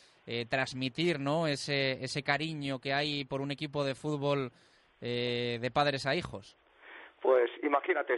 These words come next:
Speaker 2: si vosotros como aficionados o como periodistas lo visteis así, imagínate yo con mi hijo, porque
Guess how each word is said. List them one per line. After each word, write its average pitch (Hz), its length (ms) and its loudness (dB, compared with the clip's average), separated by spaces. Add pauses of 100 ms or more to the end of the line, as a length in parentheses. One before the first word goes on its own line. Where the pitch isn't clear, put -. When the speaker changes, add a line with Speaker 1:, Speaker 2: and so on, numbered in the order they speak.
Speaker 2:
si 135 800 -2
vosotros 170 540 2
como 156 200 4
aficionados 151 760 4
o 139 60 2
como 131 200 2
periodistas 131 640 2
lo 139 140 4
visteis 143 420 -2
así, 156 320 4 (540)
imagínate 143 520 0
yo 139 160 0
con 139 240 2
mi 135 300 2
hijo, 165 260 2
porque 131 300 0